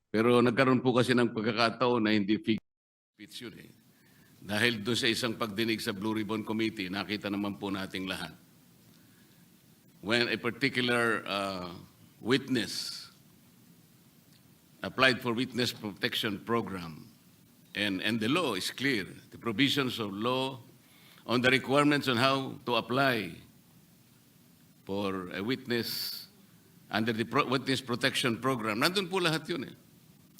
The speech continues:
The enumerations, the requirements are exclusive. Pero sinabi po ng ating ombudsman, then the Secretary of Justice, eh, pinipilit po merong restitution.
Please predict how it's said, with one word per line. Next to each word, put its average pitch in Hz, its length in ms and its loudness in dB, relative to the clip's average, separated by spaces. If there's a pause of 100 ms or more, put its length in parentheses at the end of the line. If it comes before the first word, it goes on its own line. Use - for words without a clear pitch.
(180)
The 143 160 8
enumerations, 160 960 6
the 123 80 2
requirements 143 640 2
are 127 160 2
exclusive. 135 560 2 (2250)
Pero 127 220 0
sinabi 143 420 4
po 143 220 0
ng 123 580 0 (1400)
ating 123 320 2
ombudsman, 123 720 0
then 139 420 4
the 110 80 -2
Secretary 120 640 2
of 90 100 -6
Justice, 107 720 0 (1300)
eh, 110 140 0
pinipilit 139 560 2
po 143 80 0
merong 117 320 0
restitution. 107 760 -6